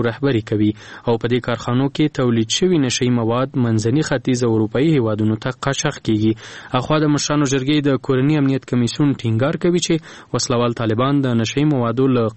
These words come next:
قاچاق څخه لاسته راغلو پیسو باندې ځانونو ته وسلې او نور پوځي تجهیزات رانیسي. په دې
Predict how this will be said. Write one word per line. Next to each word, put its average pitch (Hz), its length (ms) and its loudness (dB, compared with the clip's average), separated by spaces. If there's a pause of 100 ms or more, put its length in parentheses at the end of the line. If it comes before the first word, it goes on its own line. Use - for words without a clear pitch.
قاچاق 135 420 -2
څخه 113 280 -4
لاسته 110 280 -4
راغلو 110 340 -2
پیسو 135 320 0
باندې 175 220 2 (540)
ځانونو 117 300 0 (100)
ته 139 60 -2 (140)
وسلې 139 420 0
او 123 40 0 (100)
نور 113 120 0 (140)
پوځي 113 320 0 (180)
تجهیزات 123 580 -2
رانیسي. 107 360 0 (380)
په - 100 0
دې 135 60 2